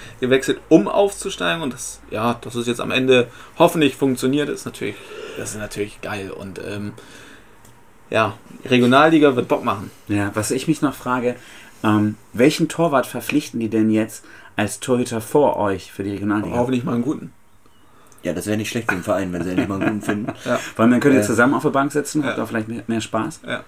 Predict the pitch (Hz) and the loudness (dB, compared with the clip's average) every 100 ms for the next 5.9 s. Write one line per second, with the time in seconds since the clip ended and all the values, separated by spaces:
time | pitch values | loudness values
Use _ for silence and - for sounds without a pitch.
0 | - - 127 117 110 - - 170 - - | -14 2 2 2 -8 -20 -20 -18 -16 -16
1 | - - 92 98 139 117 127 101 - 175 | -18 -14 -8 0 2 4 4 2 -4 -2
2 | 170 82 - - - - - - - - | -2 -2 -8 -6 -4 0 0 0 -2 -2
3 | - 131 127 127 156 165 147 139 - 139 | 4 6 8 8 8 8 8 8 6 4
4 | - - - - - - 165 202 - 127 | -2 -4 -8 -16 -16 -6 -4 -4 -8 -18
5 | - - - - - 135 151 151 143 | -12 -10 -12 -14 -12 -10 -10 -8 -10